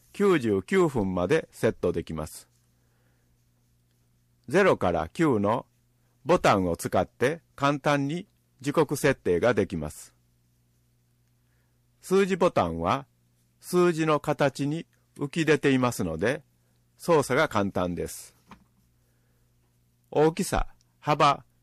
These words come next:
五十五かける、高さ八十かける、厚さ十五ミリメートルのいちご型です。重さ四十五グラム。カラ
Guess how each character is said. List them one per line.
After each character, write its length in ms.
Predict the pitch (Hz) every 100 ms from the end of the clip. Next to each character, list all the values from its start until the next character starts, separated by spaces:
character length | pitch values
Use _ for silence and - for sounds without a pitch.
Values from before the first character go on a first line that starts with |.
| _ _ 127
五 200 | 170 165
十 240 | 120 90
五 280 | 90 107 -
か 160 | 98 95
け 120 | 101
る、 180 | 87 - _ _ -
高 300 | 131 175 156
さ 240 | 101 - _
八 320 | 139 135 151
十 220 | 127 92
か 140 | - 87
け 160 | 104
る、 200 | 87 - _ _ _ _ _ _ _ _ _
厚 260 | 120 - 165
さ 300 | - - - _ _ _ -
十 300 | 123 170 165
五 260 | 107 90 -
ミ 160 | 117 123
リ 100 | 127
メ 180 | 123 101
ー 40 |
ト 140 | 85
ル 120 | 85 87
の 240 | 117 131 _ _ _ _ _ -
い 120 | 107
ち 120 | 123
ご 140 | 117
型 300 | 113 117 120
で 120 | 113 117
す。 220 | - 117 _ _ _ _ _ _ _ _ _
重 220 | 127 165 180
さ 200 | 95 - _ _ _ _ _ _ _ _
四 240 | 170 185
十 160 | 117 95
五 120 | 98
グ 120 | 98
ラ 100 | 92
ム。 140 | 78 - _ _ _ _ _ _ _ _ _ _ -
カ 140 |
ラ 80 | 170